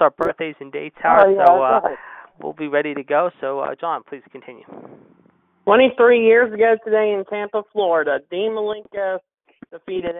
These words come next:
Speaker 3: Eddie Guerrero to win the E C W World Television Championship.
Speaker 1: That's right.
Speaker 3: Um, let's see. The event holds a bit of infamy for the post-match of the E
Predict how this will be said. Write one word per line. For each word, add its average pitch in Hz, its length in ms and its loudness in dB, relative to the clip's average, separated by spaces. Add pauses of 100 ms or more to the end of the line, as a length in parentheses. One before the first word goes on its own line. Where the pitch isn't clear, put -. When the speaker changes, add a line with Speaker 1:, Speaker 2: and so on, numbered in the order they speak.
Speaker 3:
Eddie 202 160 -8
Guerrero 190 520 -8 (100)
to 185 60 -10
win 175 160 -6
the 170 60 -8
E 196 300 -12 (100)
C 196 240 -4
W 175 340 -6 (520)
World 180 420 -2
Television 170 680 -10 (100)
Championship. 147 920 -8 (1040)
Speaker 1:
That's - 180 -18
right. 160 240 -6 (1800)
Speaker 3:
Um, 165 800 2
let's 170 180 -6 (240)
see. 80 220 -8 (640)
The 175 100 4
event 247 460 4
holds 262 300 4
a 220 60 0
bit 226 220 0
of 202 140 -2
infamy 190 560 -6
for 175 80 -6
the 156 80 -6
post-match 190 640 -6
of 165 80 -10
the 160 60 -12
E 196 260 -6